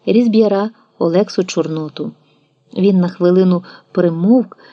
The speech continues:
ніби вагаючись, чи називати інші прізвища. "Живцем поховані", мовив, зводячи брови.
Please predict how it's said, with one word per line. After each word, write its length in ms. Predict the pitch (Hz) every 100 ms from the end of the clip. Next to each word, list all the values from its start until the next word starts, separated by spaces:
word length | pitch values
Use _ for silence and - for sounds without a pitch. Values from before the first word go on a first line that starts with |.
| _ 185
ніби 360 | 180 170 170
вагаючись, 800 | 165 175 175 202 208 185 170 160 - - -
чи 140 | 180
називати 440 | 170 165 185 196 185
інші 440 | 185 180 160 175
прізвища. 680 | - 160 156 151 - 151 147 _ _ _ _ _ _
"Живцем 480 | 180 190 185 - 262
поховані", 800 | 240 214 - 175 156 160 156 160 _ _ _ _
мовив, 400 | 170 170 165 160 - - -
зводячи 500 | 160 165 170 160 -
брови. 400 | 165 170 160 151